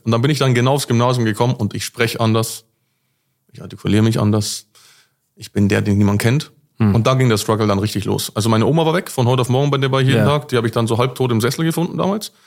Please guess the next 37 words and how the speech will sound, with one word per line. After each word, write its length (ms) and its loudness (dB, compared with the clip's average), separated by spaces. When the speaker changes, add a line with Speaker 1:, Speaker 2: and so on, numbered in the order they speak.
Speaker 1:
Und 500 0
Speaker 2:
Du 60 4
Speaker 1:
dann 80 6
Speaker 2:
hast 100 0
sie 80 2
auch 80 2
selber 360 2
gefunden? 540 0
Speaker 1:
Ja, 200 2
das 140 -4
war 80 2
ein 40 2
bisschen 220 0
tricky 260 -2
mit 140 0
ihrem 100 2
Schloss. 440 -4
Das 100 0
Speaker 2:
Ja. 80 2
Speaker 1:
ging 120 4
nicht 140 0
so 100 -2
auf, 200 -2
das 160 -4
war, 100 2
du 80 0
musstest 260 0
rumrütteln. 480 0
Speaker 2:
Ja. 280 0
Speaker 1:
Und 120 0
ich 120 0
war 100 2
ja 120 0
jeden 200 0
Tag 180 -2
bei 80 -4
der. 200 -8